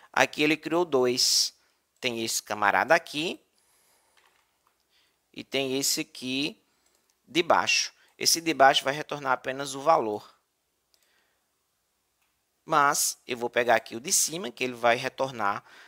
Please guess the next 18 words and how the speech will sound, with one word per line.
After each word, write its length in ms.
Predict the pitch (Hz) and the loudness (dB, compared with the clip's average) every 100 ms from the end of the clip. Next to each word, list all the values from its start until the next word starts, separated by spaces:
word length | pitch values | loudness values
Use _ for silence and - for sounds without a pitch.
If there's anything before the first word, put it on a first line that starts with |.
| _ - | _ -8
é, 420 | 98 107 107 101 | -2 0 0 -2
só 200 | - - | -4 -2
vai 160 | 123 123 | 2 2
funcionar 480 | 151 143 147 131 131 | 2 -2 0 0 0
quando 220 | 147 135 | -2 -6
eu 60 | 139 | -6
pressionar 520 | - 131 - 131 139 | -6 -6 -4 -2 -2
a 40 | |
tecla, 400 | - 95 82 - | -4 -8 -8 -10
tá? 220 | - 190 | -4 -2
Então, 300 | 233 - 139 | -2 -6 -10
tô, 180 | - 175 - _ - | -10 -12 -12 _ -8
ter 120 | 156 | -8
cuidado 340 | 143 131 127 | 4 4 4
com 120 | - | 2
isso 220 | 131 135 147 | -10 -10 -6
daí, 320 | 160 143 95 | -6 -4 -6
ó. 160 | 82 | -8